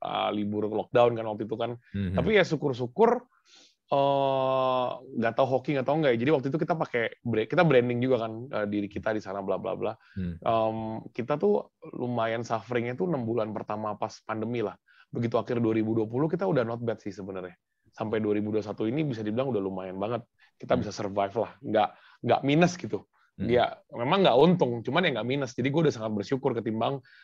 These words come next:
Speaker 1: tempat-tempat lain banyak yang akhirnya bangkrut kan, gym-gym yang se-, model-model kayak gue tuh banyak yang bangkrut soalnya kan.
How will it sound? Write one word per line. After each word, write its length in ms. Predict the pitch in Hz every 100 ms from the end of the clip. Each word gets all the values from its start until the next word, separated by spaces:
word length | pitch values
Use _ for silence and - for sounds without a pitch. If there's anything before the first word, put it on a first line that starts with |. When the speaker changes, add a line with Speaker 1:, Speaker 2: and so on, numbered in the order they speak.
| _
Speaker 1:
tempat-tempat 400 | 120 110 110 110
lain 240 | 113 135 127
banyak 180 | 107 107
yang 80 | 101
akhirnya 240 | - 127
bangkrut 400 | 123 104 104 127
kan, 160 | 123 113
gym-gym 400 | 101 98 98 101
yang 80 | 98
se-, 160 | -
model-model 640 | 113 104 101 101 104 104 104
kayak 160 | 104
gue 120 | 101 120
tuh 80 | 139
banyak 240 | 117 95
yang 80 | 98
bangkrut 400 | 92 98 104 104
soalnya 400 | - 95 95
kan. 40 | 101